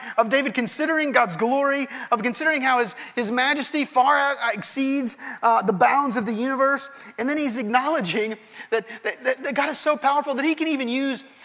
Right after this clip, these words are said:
out of the mouths of babies, he'll crush his enemies. You see that? David's looking up at the stars. He's saying he, he creates the moon and the stars with his fingertips.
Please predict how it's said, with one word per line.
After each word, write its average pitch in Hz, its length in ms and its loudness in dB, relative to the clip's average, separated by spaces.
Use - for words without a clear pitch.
out 269 140 4
of 294 80 -2
the 240 60 2
mouths 233 380 0
of 170 200 -6
babies, 202 640 -2
he'll 202 100 2
crush - 320 2
his 185 180 -4
enemies. 165 500 -10
You 180 80 -12
see 233 200 -6
that? 247 300 -4
David's 214 240 2
looking 285 260 4
up 277 120 4
at 254 60 -4
the 262 60 0
stars. 269 440 4
He's 254 80 -4
saying 254 160 -2
he, 277 180 0
he 294 120 2
creates 359 320 2
the 302 100 0
moon 302 540 0
and 262 160 0
the 254 40 -2
stars 277 580 0
with 294 120 0
his 247 140 -2
fingertips. 269 1040 -2